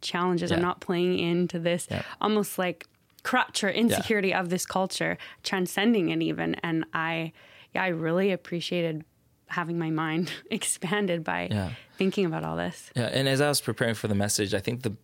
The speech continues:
Speaker 2: biggest thing that I really kind of landed on for me, and I don't think I did a great job, like, actually communicating it 'cause I ran out of time, really. <laughs> Um, but, um,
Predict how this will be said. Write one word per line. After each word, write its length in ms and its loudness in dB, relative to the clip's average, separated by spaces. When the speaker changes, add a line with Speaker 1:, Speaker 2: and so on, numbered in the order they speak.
Speaker 2:
biggest 320 2
thing 160 2
that 120 2
I 60 0
really 420 0
kind 200 -4
of 80 -2
landed 320 0
on 200 0
for 140 -4
me, 160 0
and 100 2
I 40 2
don't 180 0
think 140 0
I 60 0
did 140 0
a 60 0
great 220 -2
job, 340 -2
like, 260 -4
actually 260 -4
communicating 500 0
it 140 -2
'cause 140 -8
I 100 0
ran 200 -2
out 100 0
of 80 -6
time, 280 -4
really. 260 -4
<laughs> 120 2
Um, 240 4
but, 260 0
um, 420 2